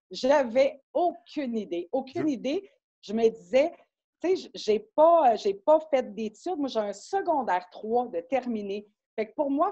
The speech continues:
Speaker 1: faire de la radio, c'était impossible. Je me disais, « Bon, faut aller suivre notre cours. » Euh, pour moi, fallait vraiment suivre son cours en communication là-dedans. Puis jamais, au grand jamais, je t'ai dit, quelqu'un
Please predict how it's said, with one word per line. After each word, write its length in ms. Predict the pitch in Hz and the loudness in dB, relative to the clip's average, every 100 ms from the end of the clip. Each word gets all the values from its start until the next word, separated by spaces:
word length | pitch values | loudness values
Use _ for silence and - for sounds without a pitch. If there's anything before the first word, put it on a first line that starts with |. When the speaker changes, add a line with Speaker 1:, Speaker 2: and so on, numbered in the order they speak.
| 403 | -4
Speaker 1:
faire 220 | 269 269 | -8 -4
de 40 | |
la 120 | 233 220 | -2 0
radio, 380 | 208 196 285 | -2 -2 -8
c'était 280 | 339 - 196 - | -10 -8 -10 -8
impossible. 580 | 254 254 175 - 311 262 | -10 -6 -8 -6 -10 -10
Je 120 | 170 | -12
me 80 | 180 | -14
disais, « 280 | - 233 247 | -8 -8 -4
Bon, 220 | 208 208 | -2 -2
faut 120 | 208 | -2
aller 220 | 175 220 | -6 -6
suivre 320 | 240 - 302 - | -12 -12 -14 -12
notre 260 | 196 190 156 - | -12 -12 -12 -6
cours. » 440 | 247 285 294 262 254 _ _ _ - | -4 -4 -4 -8 -14 _ _ _ -4
Euh, 540 | 196 196 196 196 196 175 175 - - _ | -2 -2 0 2 0 -2 -8 -12 -16 _
pour 140 | 220 226 | -2 2
moi, 240 | 277 381 | 2 2
fallait 280 | 294 220 208 | -2 2 2
vraiment 580 | 202 214 269 277 262 359 415 _ | 2 -2 0 0 -2 -4 -8 _
suivre 280 | - 320 359 | -6 -4 -2
son 220 | 262 202 | 0 0
cours 240 | 196 311 | 0 -2
en 120 | 254 185 | -2 -4
communication 960 | 254 254 233 226 202 190 _ 233 277 | -4 -4 -6 -4 -4 -6 _ -8 -6
là-dedans. 480 | 285 180 165 208 294 320 _ _ _ _ - | -4 -6 -4 -4 -4 -6 _ _ _ _ -10
Puis 260 | 214 196 _ _ | -10 -10 _ _
jamais, 640 | - - 330 311 262 254 247 _ _ | -14 -2 0 2 -2 -4 -10 _ _
au 100 | 196 | -6
grand 280 | 196 226 262 | -4 -4 -4
jamais, 580 | 254 262 254 233 269 339 _ _ | -4 -4 -4 -2 -6 -8 _ _
je 80 | - | -10
t'ai 140 | 214 | -6
dit, 100 | 202 | -6
quelqu'un 480 | - 226 269 285 294 | -4 -4 -2 -4 -6